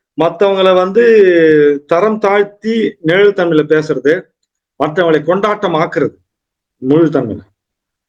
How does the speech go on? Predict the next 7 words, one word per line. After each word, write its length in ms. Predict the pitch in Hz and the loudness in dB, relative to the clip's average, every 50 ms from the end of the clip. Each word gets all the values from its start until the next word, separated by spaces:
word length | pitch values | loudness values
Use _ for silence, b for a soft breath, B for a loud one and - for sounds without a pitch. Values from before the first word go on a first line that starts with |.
| _ - | _ -4
நீங்க 240 | 120 135 143 147 139 135 135 | -2 0 0 0 0 -2 -4
கர்ணனை 420 | - 165 175 180 214 233 220 208 190 | -4 -4 -4 -2 0 0 0 0 0
ஞாபகம் 300 | 175 165 165 165 160 156 | -2 -2 0 2 2 0
வச்சுக்கணும், 320 | - - - - - _ _ _ _ _ _ _ _ _ _ _ _ _ _ _ _ _ _ _ _ _ _ _ _ _ _ _ _ _ _ _ _ - - | 0 -2 -10 -20 -20 _ _ _ _ _ _ _ _ _ _ _ _ _ _ _ _ _ _ _ _ _ _ _ _ _ _ _ _ _ _ _ _ -20 -14
கர்ணனை 420 | - 127 143 147 180 185 180 170 | -8 -6 -6 -4 -4 -2 -2 0
ஞாபகம் 280 | 165 160 165 170 165 165 | 0 0 2 2 2 2
வச்சீங்கன்னா 360 | 156 156 156 151 160 196 208 | 2 0 -2 0 0 0 0